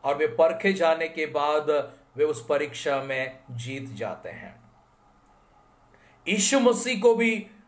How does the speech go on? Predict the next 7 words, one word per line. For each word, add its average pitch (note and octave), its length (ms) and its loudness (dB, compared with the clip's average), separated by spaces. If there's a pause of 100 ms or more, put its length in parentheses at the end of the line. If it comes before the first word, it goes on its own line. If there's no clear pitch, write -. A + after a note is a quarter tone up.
(120)
उनके G#3+ 540 2 (420)
बपतिस्मा A3 560 0
होते G#3 320 4
ही G#3 200 2
परखने G#3 580 0
के G3 160 -2
लिए F#3 420 -2